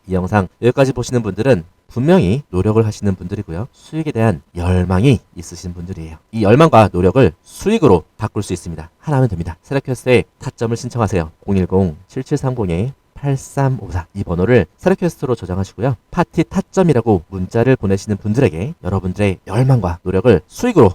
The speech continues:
바꿀 수 있는 초대장을 드립니다. 그 순간은 바로 지금이에요. 자, 본격적으로 중요한 얘기 들어갑니다. 차트 말씀부터 드릴게요. 이평선 정배열 유지하고 있고요. 상단, 하단,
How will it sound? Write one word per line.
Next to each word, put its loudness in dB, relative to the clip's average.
바꿀 -2
수 -4
있는 0
초대장을 -6
드립니다. -8
그 -12
순간은 -2
바로 -8
지금이에요. -12
자, -20
본격적으로 -4
중요한 -2
얘기 -10
들어갑니다. -10
차트 -6
말씀부터 -4
드릴게요. -16
이평선 -4
정배열 0
유지하고 -8
있고요. -14
상단, -2
하단, -2